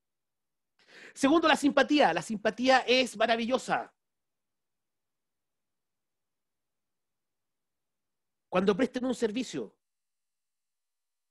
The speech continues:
Por suerte Chile cambió en cierto aspecto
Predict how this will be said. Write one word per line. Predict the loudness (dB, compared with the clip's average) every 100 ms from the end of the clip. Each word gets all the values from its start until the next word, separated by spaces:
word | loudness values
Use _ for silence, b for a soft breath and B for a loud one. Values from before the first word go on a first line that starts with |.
| _ _ _ _ _ b b
Por | -6
suerte | -2 -2 0
Chile | -2 -2 0
cambió | 0 -2 -2 2 2
en | 2 -4 -4
cierto | -2 -2
aspecto | -2 0 -2 -2 -4 -4